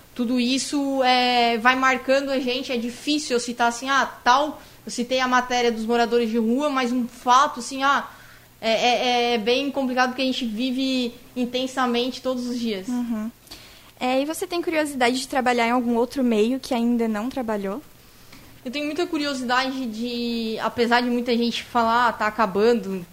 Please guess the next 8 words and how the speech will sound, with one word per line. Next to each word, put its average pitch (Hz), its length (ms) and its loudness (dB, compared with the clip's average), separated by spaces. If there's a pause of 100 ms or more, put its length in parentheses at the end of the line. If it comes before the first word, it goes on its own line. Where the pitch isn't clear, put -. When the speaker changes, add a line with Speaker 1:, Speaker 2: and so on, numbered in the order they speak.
(280)
Speaker 1:
não 202 160 -6
tá, 214 580 2 (380)
de 208 140 -4
jornal 247 320 -2
impresso, 214 460 -2 (560)
sabe? 202 240 0
Todos 285 400 -2
os - 420 -10